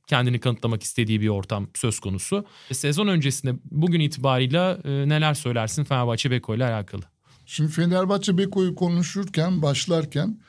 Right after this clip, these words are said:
Speaker 2: bir küçük not vermek istiyorum. Son beş Final Four'a baktığımız zaman Real, C S K ve Fenerbahçe'nin müthiş bir dominansı, müthiş bir hakimiyeti vardı. Yani son beş Final Four'da Fenerbahçe beşinde de oradaydı.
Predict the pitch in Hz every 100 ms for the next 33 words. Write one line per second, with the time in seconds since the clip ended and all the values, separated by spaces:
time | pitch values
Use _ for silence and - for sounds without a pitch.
0 | - 127 156 - 147 190 208 175 160 131
1 | 113 101 - - - 131 170 156 170 160
2 | 175 175 151 139 131 123 131 127 127 -
3 | _ _ _ _ 127 123 135 131 - 143
4 | 165 143 120 120 214 - _ _ - 123
5 | 175 151 160 - - - - 147 147 147
6 | 147 165 156 143 139 147 147 139 123 127
7 | 127 175 214 - _ _ _ _ 147 147
8 | 180 - 147 147 151 147 143 143 - 131
9 | 127 - - 151 131 143 139 143 131 127
10 | 127 104 101 - _ _ _ _ _ 156
11 | 143 120 - 175 170 180 196 - 135 120
12 | 110 123 131 170 165 156 143 139 135 107
13 | 143 147 196 190 196 190 185 175 180 175
14 | 202